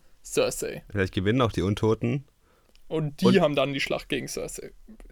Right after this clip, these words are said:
Speaker 1: Genau, aber sagen wir, es gibt nochmal zwei Schlachten
Speaker 2: Mhm.
Speaker 1: in dieser Serie. Und, ähm, ja, das ist pro Schlacht eine Folge, würde ich jetzt einfach mal so sagen. Weil
Speaker 2: Okay.
Speaker 1: viel länger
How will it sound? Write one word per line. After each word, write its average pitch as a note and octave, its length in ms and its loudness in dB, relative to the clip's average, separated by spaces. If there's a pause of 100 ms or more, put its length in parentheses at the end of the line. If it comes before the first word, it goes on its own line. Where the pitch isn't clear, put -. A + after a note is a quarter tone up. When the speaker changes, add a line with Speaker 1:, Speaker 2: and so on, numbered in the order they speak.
(180)
Speaker 1:
Genau, E3 360 4 (240)
aber D#3+ 260 6
sagen G3 220 4
wir, F#3+ 180 4
es - 140 -8
gibt F3 180 2
nochmal E3 320 2
zwei D#3 260 0
Schlachten A3 540 -2 (160)
Speaker 2:
Mhm. B2+ 280 -2 (260)
Speaker 1:
in F3 160 0
dieser F#3 260 0
Serie. G3+ 480 0 (680)
Und, E3+ 520 2
ähm, D#3 520 2 (200)
ja, D#3+ 240 4
das - 300 -4
ist - 300 -10
pro E3+ 260 6
Schlacht - 540 2
eine D3+ 240 2
Folge, G3 420 -2 (1080)
würde G3+ 240 4
ich - 100 -4
jetzt F#3+ 180 4
einfach F#3 280 2
mal F3+ 240 2
so D#3+ 140 0
sagen. E3+ 460 0 (460)
Weil D#3 260 6
Speaker 2:
Okay. C3 100 -2 (160)
Speaker 1:
viel F#3 280 2
länger F#3+ 380 4